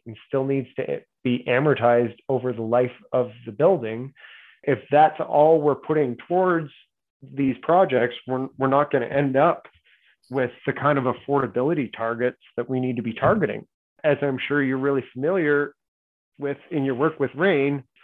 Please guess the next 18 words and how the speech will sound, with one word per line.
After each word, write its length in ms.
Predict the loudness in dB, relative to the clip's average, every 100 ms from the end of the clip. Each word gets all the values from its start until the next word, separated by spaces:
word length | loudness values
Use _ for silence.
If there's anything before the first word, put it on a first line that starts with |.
| -20 _ -2
wages 380 | 0 2 -2 -2
<laughs> 60 | -4
have 160 | -4
not 240 | -4 -4 -6 -6
kept 280 | -8 -8 -4
pace 300 | -2 -2 -6 -10 _ -4
at 180 | 0 2
all 480 | 2 2 -2 -8 _ -20 -20 -20 -4
with, 180 | -2 -2 _ _
with 180 | -6 -2
ep-, 300 | -2 -4 -8 -8
economic 480 | -4 -2 -2 -4
growth 320 | _ 0 2 0 -8
since 140 | -12 -12
the 80 | -12 -6
seventies 400 | -4 -4 -4 -2
and 100 | -2
eighties. 360 | -2 -4 -10